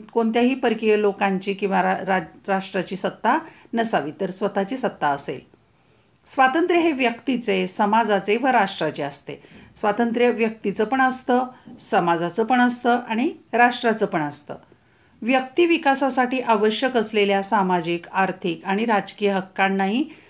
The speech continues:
स्वातंत्र्य असे म्हटले जाते. अ, स्वातंत्र्य जे आहे ते सामाजिक आहे, आर्थिक आहे आणि राजकीय हक्कही आहे, या सर्वांना मिळून म्हटलेलं आहे स्वातंत्र्य. आता माहीत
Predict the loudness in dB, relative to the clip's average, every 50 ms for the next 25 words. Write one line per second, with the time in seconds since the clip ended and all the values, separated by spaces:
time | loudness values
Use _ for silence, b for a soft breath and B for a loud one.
0 | B B -6 2 2 2 2 2 0 -2 0 0 -2 -2 -2 0 0 0 0 0
1 | -2 -2 -2 -2 0 -2 -4 -4 -6 -12 -12 B B B B B B B B -2
2 | 0 0 0 0 0 0 0 0 0 0 0 0 2 0 0 0 -2 -6 -8 -2
3 | 2 4 4 4 4 2 0 0 0 0 -2 -2 -2 -2 B B B B B -2
4 | 2 4 6 6 6 4 4 2 0 0 0 0 0 0 -4 -6 -6 -6 -10 _
5 | _ _ _ 0 2 2 2 2 -2 -4 -4 -2 -2 -2 -2 -2 -4 -6 -6 b
6 | b b b b -2 0 0 2 2 2 2 2 0 -4 -4 0 0 2 2 0
7 | -4 -6 -4 -2 0 0 0 0 -2 B B B B 0 0 0 -2 -4 -4 -4
8 | -4 -2 -2 -2 0 0 0 0 2 2 4 4 4 4 2 2 2 0 0 0
9 | -2 -2 0 2 2 2 2 2 0 -2 -2 B B B B B B -12 -4 2
10 | 2 2 2 0 -4 -6 -6 -8 -10 -12 -14 -16 _ _ _ _ _ _ _ _
11 | _ _ _ _ _ _ _ _ _ _ _ _ _ b b b b b b b
12 | b b b b b b b -2 0 2 4 4 4 4 4 2 2